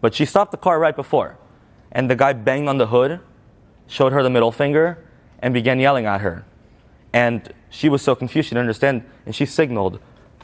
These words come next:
that she couldn't hear. And the man began getting even angrier, showed her the middle finger again, cursed her out, went like that, and then walked away. And she put her head down and continued driving.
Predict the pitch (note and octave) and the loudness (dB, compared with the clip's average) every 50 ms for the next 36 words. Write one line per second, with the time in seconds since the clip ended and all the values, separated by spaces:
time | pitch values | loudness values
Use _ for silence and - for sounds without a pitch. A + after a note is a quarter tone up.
0 | - - - - - _ _ _ _ _ - A2+ G#2+ - A#2 - - C3 A2 G2 | -20 -20 -20 -20 -20 _ _ _ _ _ -2 -2 -2 -2 -2 -2 0 0 0 0
1 | F#2+ B2 A#2+ F#2+ - - - - - - - _ _ _ _ _ _ _ _ _ | 0 0 0 0 -2 -6 -16 -20 -20 -20 -20 _ _ _ _ _ _ _ _ _
2 | _ _ _ _ - _ _ - _ - - - A2 A2+ A2 A2 G2 - - - | _ _ _ _ -20 _ _ -20 _ -8 -2 -2 0 0 0 -2 -6 -8 -12 -16
3 | - G#2 G#2+ G#2 G#2+ A#2 B2+ B2 A#2 A2 G#2 A#2+ A2+ A2 - G#2 A2+ A2+ A2 A2 | -10 -6 -4 -2 0 0 0 0 -2 -2 0 0 0 0 -2 -2 0 0 0 0
4 | A2 A2+ A#2 G#2+ - A2+ B2 A#2+ A2 A#2 A#2+ A#2+ A#2+ A#2+ A#2+ B2 - - - _ | -2 -2 -2 -2 -2 -2 -2 0 0 0 2 2 0 -2 -4 -10 -18 -20 -20 _
5 | _ - - - - B2 A#2 A2 A#2+ A2 G#2+ A#2+ A#2+ G#2+ - A#2 A2+ A2 G#2 F#2+ | _ -20 -10 -2 0 0 0 2 0 0 2 2 2 0 0 -2 -2 0 0 0
6 | G2 A2+ A2+ A2+ A2+ A#2 A#2 - - - - - _ _ - _ _ _ _ _ | 0 0 0 0 -2 -4 -6 -10 -16 -20 -20 -20 _ _ -20 _ _ _ _ _
7 | - - D3 C#3 - - - C3 A2 G#2+ A2 A2+ A#2 A#2+ A2 - - - - _ | -2 0 0 0 -2 -2 0 0 2 2 2 2 0 -2 -4 -6 -12 -20 -20 _
8 | _ _ _ _ - - B2+ B2+ C3+ C3+ B2+ - - - A#2+ A#2+ A#2 C3 A#2+ - | _ _ _ _ -2 0 0 0 2 0 -2 -4 -2 0 2 2 2 2 -2 -4
9 | - - - _ _ _ _ _ _ _ _ _ _ _ _ - - - A2+ A2 | -8 -20 -20 _ _ _ _ _ _ _ _ _ _ _ _ -14 -8 -4 -2 0
10 | G#2+ G#2 G#2 G#2 - - - A2+ - - - - - - - _ _ _ _ - | 2 2 2 0 0 -4 -10 -10 -10 -10 -12 -18 -20 -20 -20 _ _ _ _ -2
11 | - A2 G#2+ G#2 G2+ - - A#2 - - B2+ A#2+ A#2 A#2+ B2+ A#2 G#2+ A2 A2+ A2 | 0 0 0 0 -2 -2 -2 -2 0 2 2 2 2 2 0 2 2 0 0 0
12 | A2 - - G2+ - - G2 G2 F2+ - F2+ F2 E2+ - - | -4 -6 -8 -8 -6 -6 -6 -6 -6 -6 -8 -10 -10 -16 -20